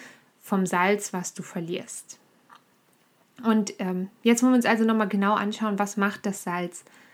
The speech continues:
in unserem Körper. Salz ist erstmal, also wenn wir jetzt über Salz sprechen, es gibt viele verschiedene Salzformen, Salzarten sozusagen.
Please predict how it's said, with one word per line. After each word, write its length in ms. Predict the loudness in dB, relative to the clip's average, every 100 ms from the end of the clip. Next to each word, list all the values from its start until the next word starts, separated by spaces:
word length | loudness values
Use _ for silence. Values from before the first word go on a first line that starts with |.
| _ _ 2
in 260 | 2 2
unserem 400 | 0 -4 -4 -10
Körper. 440 | -10 -8 -8 -12 -20 _ _ _ _ _ _ _ _ _ _ _ _ -20 -20 -20 -20 _ _ _ -20 _ _ _ -2
Salz 440 | 4 6 6 2
ist 200 | -6 -2
erstmal, 560 | -2 0 0 0 -2 -6
also 300 | -4 -4 -4 -8 _
wenn 180 | 0 2
wir 140 | 4 4
jetzt 100 | 2
über 200 | -4 -2
Salz 380 | 0 2 0
sprechen, 280 | -4 -2 0
es 120 | 0
gibt 180 | -2 -4
viele 220 | 2 2
verschiedene 540 | 2 -6 -2 2 2 2
Salzformen, 1300 | 0 0 0 -4 -16 -20 _ -16 -2 2 4 4
Salzarten 760 | 4 2 -2 -2 0 0 -2 -2
sozusagen. 720 | -2 -2 -6 0 2 2